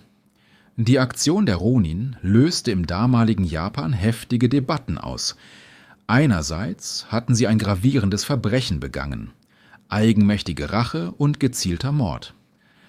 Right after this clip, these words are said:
Andererseits bewunderten viele Zeitgenossen und später die ganze Nation ihre Standhaftigkeit, Disziplin und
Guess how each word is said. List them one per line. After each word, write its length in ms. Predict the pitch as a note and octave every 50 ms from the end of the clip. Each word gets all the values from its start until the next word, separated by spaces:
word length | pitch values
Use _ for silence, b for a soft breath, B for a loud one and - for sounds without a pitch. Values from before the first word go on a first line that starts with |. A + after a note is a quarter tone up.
| b b b _
Andererseits 920 | - G#2+ A#2+ B2+ A#2+ A#2 G#2+ G#2+ A2 G2 G#2+ G#2+ B2 D3 - - - - -
bewunderten 720 | - G#2+ G#2 F#2+ A2 C#3 D#3+ D#3+ B2+ G2+ - - F2 -
viele 260 | - G#2+ G2+ F#2+ F2
Zeitgenossen 920 | - - - F#2 F#2 G2+ - - - G#2 G#2 A2+ A#2 A2+ - D#3 F3 G3 B B B B B B B B -
und 260 | B2+ A#2+ A#2 A2+ A2+
später 420 | - - F#2+ F#2+ G2+ - B2 A#2+
die 120 | A2+ A2 G2
ganze 380 | F#2+ F2 G2 G2+ G2 - G#2+
Nation 680 | F#2+ F#2 F2+ - - - D3 C#3 F#2+ C#2+ C2 B1 B1 b b b b b b b -
ihre 280 | B2+ B2 B2 B2 C#3+ C3+
Standhaftigkeit, 1200 | - - - F3 G3+ F#3 - - D2+ - - - C2 - - - - A#1 A1 - - - - - -
Disziplin 800 | G2+ F#2+ - - - G#2+ - - - B2+ D#3 E3 E3+ E3+ E3+ C#3+
und 200 | G2+ F2 E2+